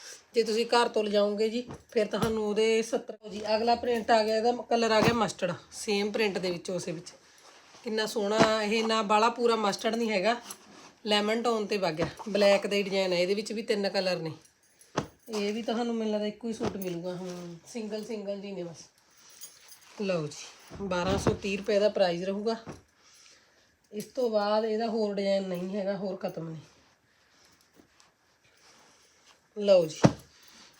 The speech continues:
ਇੱਕ ਆ ਗਿਆ ਤੁਹਾਨੂੰ ਬੂਟੀ ਵਾਲੀ ਸਲਵਾਰ ਦਾ ਕਰੀਮ ਦਾ, ਜਿਹੜਾ ਪਹਿਲਾਂ ਦਿਖਾਇਆ ਸੀ ਆਪਾਂ, ਇਹ ਵਾਲਾ ਕਲਰ ਬਲੈਕ। ਦੇਖੋ, ਇਸ ਤਰ੍ਹਾਂ ਦਾ।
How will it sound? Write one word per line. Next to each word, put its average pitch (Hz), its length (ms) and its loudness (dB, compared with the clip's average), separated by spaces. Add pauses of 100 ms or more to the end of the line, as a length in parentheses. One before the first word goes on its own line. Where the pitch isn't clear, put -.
ਇੱਕ 208 220 -4
ਆ 190 140 2
ਗਿਆ 190 120 4
ਤੁਹਾਨੂੰ 214 340 0
ਬੂਟੀ 185 260 -2
ਵਾਲੀ 214 160 4
ਸਲਵਾਰ 190 480 2
ਦਾ 220 120 2
ਕਰੀਮ 196 380 0
ਦਾ, 185 100 2
ਜਿਹੜਾ 185 180 0
ਪਹਿਲਾਂ 196 300 0
ਦਿਖਾਇਆ 208 340 0
ਸੀ 180 140 -4
ਆਪਾਂ, 190 220 -2 (1000)
ਇਹ 185 120 -6
ਵਾਲਾ 196 180 0
ਕਲਰ 180 300 -2
ਬਲੈਕ। 160 420 -4 (1400)
ਦੇਖੋ, 165 320 -12 (400)
ਇਸ 165 120 -10
ਤਰ੍ਹਾਂ 170 220 -8
ਦਾ। 156 120 -12